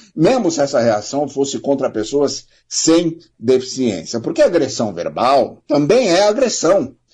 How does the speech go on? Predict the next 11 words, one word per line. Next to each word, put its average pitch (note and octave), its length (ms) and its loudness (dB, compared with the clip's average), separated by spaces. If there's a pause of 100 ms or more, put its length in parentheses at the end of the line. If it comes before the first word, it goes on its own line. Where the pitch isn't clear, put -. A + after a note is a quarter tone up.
(180)
Assim A2+ 200 -2
como C#4+ 200 2
seria D3 480 4
um G2+ 220 -4
tapa, C3+ 760 -2
um - 80 -20
soco, C3+ 640 -2
um E2 60 -20
chute, - 720 -4 (260)
e A3 400 0 (120)
afirmar A#2+ 800 -2